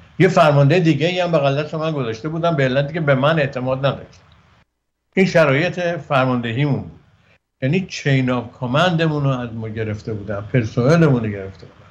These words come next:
فرمانده ها رو گرفته بودن، نمی‌دونم، در هر لولی که دیگه شما بهتر می‌دونید.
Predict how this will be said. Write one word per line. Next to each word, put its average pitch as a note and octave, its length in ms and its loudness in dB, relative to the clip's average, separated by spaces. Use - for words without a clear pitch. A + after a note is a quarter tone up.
فرمانده B2+ 420 2
ها C#3+ 140 2
رو E3 100 4
گرفته G#2 400 -8
بودن، - 960 -8
نمی‌دونم، A#2 760 0
در G3+ 160 8
هر G3+ 200 6
لولی F#3+ 420 0
که F#3+ 140 -6
دیگه D#3 200 -8
شما C#3+ 260 -6
بهتر B2 360 -6
می‌دونید. F#2+ 480 -14